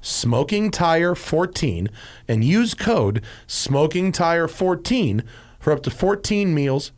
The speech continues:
plus free shipping. HelloFresh is America's number one meal kit for a reason, 'cause it's delicious. It's delicious. And speaking of listening up,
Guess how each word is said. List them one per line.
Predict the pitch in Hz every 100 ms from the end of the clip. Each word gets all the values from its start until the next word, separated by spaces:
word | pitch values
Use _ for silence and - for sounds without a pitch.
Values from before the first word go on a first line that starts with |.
| -
plus | - 123 127 - -
free | - - 107 104 104
shipping. | - - 110 - 62 - - -
HelloFresh | 180 185 185 202 190 -
is | 135
America's | 143 113 131 135 143 135 - - -
number | 160 214 208
one | 202 208 180
meal | 196 233
kit | 233 107 113 - - - - -
for | - 127
a | 107
reason, | 147 - -
'cause | - 104
it's |
delicious. | 107 104 117 226 - 123 - - - - - -
It's | - 226 -
delicious. | - 220 175 233 - - - - - - - - - - - - - - - - - -
And | 120
speaking | - 226 160
of | 101
listening | 101 - 95 85
up, | 69